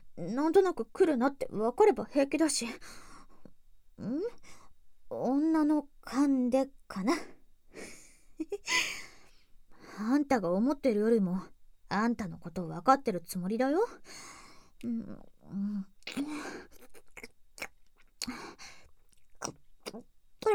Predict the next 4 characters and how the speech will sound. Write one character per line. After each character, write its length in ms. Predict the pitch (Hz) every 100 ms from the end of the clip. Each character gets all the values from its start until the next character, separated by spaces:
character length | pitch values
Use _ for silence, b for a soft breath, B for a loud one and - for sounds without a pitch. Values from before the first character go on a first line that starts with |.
| 349 B B B B B B B - - - 415 392 330 302 320 - - - - 269 254 214 185 175 160 - - - - - 247 B B B B B B B B B B B B B 262 B B B B B B B B B B - - - - - - - - 196 -
そ 260 | - 269
ろ 140 | 269 277
そ 120 |
ろ、 100 | 220